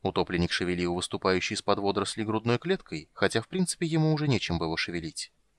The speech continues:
Вокруг него и в нем кишмя кишели крабы. Труп не мог находиться в воде больше суток, но крабы ободрали его так, что осматривать не было смысла.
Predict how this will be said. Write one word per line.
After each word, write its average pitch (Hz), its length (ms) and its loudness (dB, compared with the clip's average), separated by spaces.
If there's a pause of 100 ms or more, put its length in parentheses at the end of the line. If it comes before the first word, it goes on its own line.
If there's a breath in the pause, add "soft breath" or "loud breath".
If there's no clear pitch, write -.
(260)
Вокруг 98 400 2
него 98 300 2
и 95 60 -2
в 85 80 -2
нем 143 220 2
кишмя 135 340 0
кишели 110 360 -2
крабы. - 380 -2 (640)
Труп 92 220 0
не 92 80 4
мог 90 200 4
находиться 95 480 -2
в 87 80 -2
воде 98 240 2
больше 101 280 0
суток, - 480 -6
но 90 140 0
крабы 87 300 4
ободрали 90 420 4
его 95 220 -2
так, 175 200 -2
что - 140 -4
осматривать 143 540 0
не 110 120 2
было 98 180 0
смысла. - 520 -4